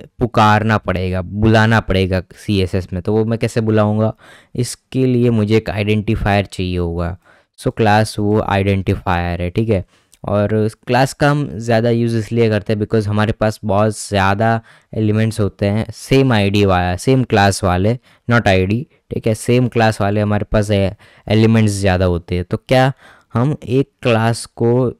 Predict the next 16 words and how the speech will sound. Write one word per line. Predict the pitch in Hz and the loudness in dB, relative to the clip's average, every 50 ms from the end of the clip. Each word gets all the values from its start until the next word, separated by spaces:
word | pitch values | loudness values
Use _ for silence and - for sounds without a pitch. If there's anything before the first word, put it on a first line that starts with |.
| _ - | _ -16
सभी | - - - 123 117 113 113 113 117 120 123 127 131 - - | -8 -2 0 2 4 4 4 4 2 2 2 2 -2 -2 -2
एलिमेंट | - 104 107 107 107 107 104 107 104 | 0 0 2 2 2 2 2 0 -2
के | - - 110 | 0 0 0
अंदर | 101 101 101 98 101 98 104 117 - _ _ _ _ _ _ - - | 0 0 0 0 0 0 0 -2 -4 _ _ _ _ _ _ -8 -4
लगा | 101 98 104 104 104 | -2 0 0 0 0
के | - - 120 | -2 -4 -6
उस | 104 - | -6 -4
पे | - - 113 | -4 -4 -4
प्रॉपर्टी | - - 98 92 - 104 98 - 101 | -2 -2 -2 -2 -2 -4 -4 -4 -2
लगा | 95 92 90 92 92 | -2 -2 -2 -2 -2
सकते | 90 - - - - 92 | -4 -4 -8 -8 -6 -6
हैं | 90 | -6
सीएसएस | - - - 87 87 - - 82 - | -6 -6 -8 -8 -8 -8 -8 -12 -12
की, | - - 90 | -10 -10 -4
ठीक | 87 110 110 95 | -2 -2 -2 -2
है। | 101 82 95 | -2 -4 -6